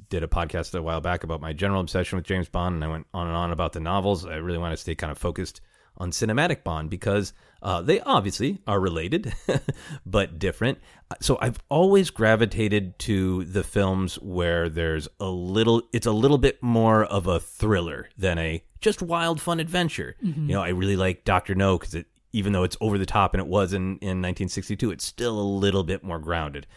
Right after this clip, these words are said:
Speaker 1: a little bit more espionage, a little bit of a, of a man, uh, trying to live life at its highest because he has a brutal, dark job that could lead to his death at any moment.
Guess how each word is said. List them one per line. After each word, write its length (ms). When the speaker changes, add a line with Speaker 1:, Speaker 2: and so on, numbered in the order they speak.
Speaker 1:
a 40
little 140
bit 180
more 200
espionage, 560
a 20
little 200
bit 200
of 220
a, 160
of 180
a 260
man, 560
uh, 300
trying 460
to 100
live 640
life 560
at 140
its 140
highest 580
because 400
he 120
has 280
a 180
brutal, 540
dark 340
job 440
that 160
could 120
lead 240
to 80
his 160
death 320
at 100
any 200
moment. 420